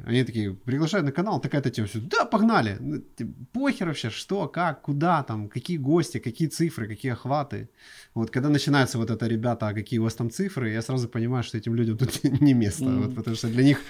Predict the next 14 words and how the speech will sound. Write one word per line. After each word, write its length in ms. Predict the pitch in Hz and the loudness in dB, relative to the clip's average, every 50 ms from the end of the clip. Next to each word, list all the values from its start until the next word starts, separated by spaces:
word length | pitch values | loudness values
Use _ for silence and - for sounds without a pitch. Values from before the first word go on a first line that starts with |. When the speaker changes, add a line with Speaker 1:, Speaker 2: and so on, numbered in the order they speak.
| - - - - | -12 -12 -8 -6
Speaker 1:
суть 360 | - - 202 214 220 - - - - - - - | 0 4 6 6 6 4 2 -8 -8 -6 -2 2
не 100 | 120 135 147 | 4 4 6
важна. 420 | 151 147 131 117 107 98 92 90 95 | 6 4 4 2 2 0 0 -2 -2
Важны, 300 | 110 120 117 131 151 160 151 143 135 127 117 113 110 107 107 107 107 110 | -2 0 2 2 2 2 4 2 2 2 2 0 0 -2 -2 -2 -2 -2
э, 480 | 110 113 113 110 110 113 113 113 113 113 | -2 -4 -4 -4 -4 -4 -2 -2 -2 0
выгоды, 400 | 113 131 151 139 131 120 117 107 | 2 2 4 4 4 2 2 0
которые 300 | - 98 - 117 107 107 | -2 -4 -4 -2 0 0
они 140 | 107 110 | 0 0
получат. 420 | 104 - 101 92 95 87 - - - _ _ _ _ - - | 0 -2 -2 -2 -4 -6 -8 -10 -16 _ _ _ _ -14 -8
Speaker 2:
Знаешь, 260 | 147 147 160 165 151 131 | -6 -4 -2 -2 -2 -2
для 140 | 127 131 147 | -2 0 0
меня 180 | 156 165 170 | 2 0 0
почему-то 500 | 165 - 147 - 165 165 165 151 - 160 | -2 -4 -6 -4 -2 -2 -2 0 -2 -2
панкуй — 800 | 143 - - 160 165 160 - - - - 208 233 302 359 339 311 | -2 0 2 2 2 2 0 -4 -8 -6 -2 0 0 0 0 -2